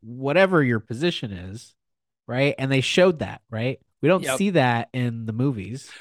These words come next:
Speaker 2: Well, and so that's actually why I, like, I felt it a little bit more when Arondir kills that one specific orc, the one that we've seen a few times.
Speaker 1: Uh-huh.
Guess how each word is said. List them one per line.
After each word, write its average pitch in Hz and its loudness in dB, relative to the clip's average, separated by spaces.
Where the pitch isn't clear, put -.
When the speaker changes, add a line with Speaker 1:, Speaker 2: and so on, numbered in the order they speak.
Speaker 2:
Well, 196 6
and 202 0
so 220 2
that's 180 0
actually 196 0
why 139 2
I, 180 0
like, 151 -2
I 170 0
felt 139 0
it 277 -2
a 208 2
little 202 2
bit 180 -4
more 160 -2
when 143 2
Arondir 160 0
kills 202 -2
that 143 0
one 143 -2
specific - -8
orc, 175 2
the 131 0
one 151 2
that 156 -2
we've 135 0
seen 180 -2
a 120 -2
few 151 -8
times. 139 -2
Speaker 1:
Uh-huh. 110 -4